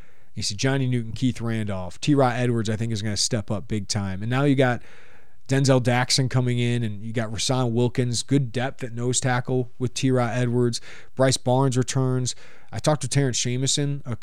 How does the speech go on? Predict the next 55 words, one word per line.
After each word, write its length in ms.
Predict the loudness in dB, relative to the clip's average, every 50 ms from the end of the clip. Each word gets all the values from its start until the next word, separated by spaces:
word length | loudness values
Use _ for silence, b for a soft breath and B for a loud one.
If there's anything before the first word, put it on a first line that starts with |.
| -6
a 100 | -6 -6 0
couple 240 | 0 0 2 2 2
weeks 260 | 2 2 2 2 2
ago, 240 | 4 4 4 4 4
and 240 | 0 -2 -4 -8 -8 -2
he 120 | 2 2
was 120 | 2 2
really 300 | 2 0 2 4 4 4
high 200 | 4 4 2 2
on 80 | 0 0
Ced 260 | 0 0 0 0 0
McConnell's 540 | -2 -4 -6 -8 -8 -6 -4 0 0 0 2
development. 440 | 0 2 4 4 2 2 0 -2 -4
You 60 | -2
saw 180 | -2 -2 -2 0
him 120 | -2 -2
play 140 | -2 -2 -2
in 80 | -2
the 40 | -4
bowl 280 | -4 -2 -2 -2 0 0
game. 280 | 0 0 0 -2 -2 B B B B B B B B B B
So 140 | -8 -4 0
that 240 | 2 2 2 2 2
depth 240 | 2 2 2 2
chart 380 | 0 -2 -2 0 -2 -2 -4 -6
is 320 | -6 -8 -8 -8 -8 -10 -10 -6
one 140 | -4 -2 -2
of 20 |
the 80 | -2 0
best 280 | 2 2 4 4 4
in 40 | 2
the 80 | 0 0
Big 200 | 0 -2 -2 0
Ten, 380 | 0 0 0 0 -2 -6 -8 -10 -10
uh, 140 | -10 -8 -6 -4
on 120 | -4 -2
the 80 | -2 2
defensive 480 | 4 4 4 4 2 -2 0 0 -2 -2
line. 300 | 0 0 0 -2 -2 -4
And 160 | -4 -2 0
then 160 | 0 2 2
the 60 | 2
same 260 | 2 2 2 0 -2
thing 180 | -2 -2 -2 0
with 140 | 0 0 0
outside 340 | 0 -2 0 0 0 2 2
<laughs> 0 |
linebacker. 640 | 2 2 2 2 4 2 2 0 -2 -6 -8 -6 -4
You 60 | 0
get 160 | 0 2 2
Seth 240 | 4 2 2 2 2
Coleman 300 | 2 4 4 4 2 2
and 80 | 4 4
Gabe 180 | 4 6 6
Jacas, 420 | 4 4 2 2 0 0 -2 -2